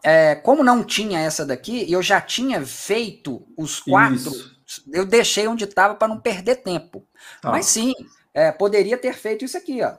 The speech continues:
Speaker 1: Trago esse daqui pra cá,
Speaker 2: Uhum.
Speaker 1: porque é tudo uma questão de justificativa mesmo, né? Hoje,
Speaker 2: Uhum.
Speaker 1: talvez eu não alinhe isso aqui pra gente não perder muito tempo, tá? Mas é só pra vocês entenderem que,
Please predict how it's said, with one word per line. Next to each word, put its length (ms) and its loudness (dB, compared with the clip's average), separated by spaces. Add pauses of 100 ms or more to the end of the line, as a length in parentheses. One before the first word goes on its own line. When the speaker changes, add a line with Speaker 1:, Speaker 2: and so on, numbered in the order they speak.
Speaker 1:
Trago 320 0
esse 320 0
daqui 240 -8
pra 160 -4
cá, 540 -4 (500)
Speaker 2:
Uhum. 240 -14
Speaker 1:
porque 180 -8
é 80 -4
tudo 220 0
uma 60 4
questão 280 -4
de 60 -8
justificativa 840 -8
mesmo, 360 -10
né? 180 -12 (280)
Hoje, 200 0
Speaker 2:
Uhum. 80 -6
Speaker 1:
talvez 320 -2
eu 100 -8
não 120 -6
alinhe 240 -6
isso 120 -14
aqui 140 -18
pra 100 -14
gente 120 -14
não 80 -14
perder 260 -10
muito 160 -16
tempo, 300 -16
tá? 120 -6
Mas 140 -10
é 60 -10
só 120 -6
pra 80 -8
vocês 120 -14
entenderem 580 -8
que, 340 -12